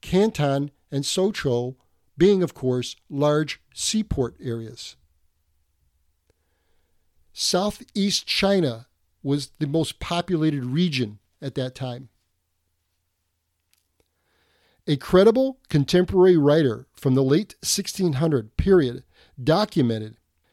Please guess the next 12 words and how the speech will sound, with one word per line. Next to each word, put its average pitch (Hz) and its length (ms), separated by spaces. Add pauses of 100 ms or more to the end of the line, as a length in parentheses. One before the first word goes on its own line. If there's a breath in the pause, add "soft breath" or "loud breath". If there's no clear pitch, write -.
(460)
"In 165 140
China 185 420
then, 120 400 (320)
there 135 140
were 135 140
dismal 165 440
conditions 147 760
and 120 180
dismal 147 440
economic, 135 640
it 135 80
wa-, 135 120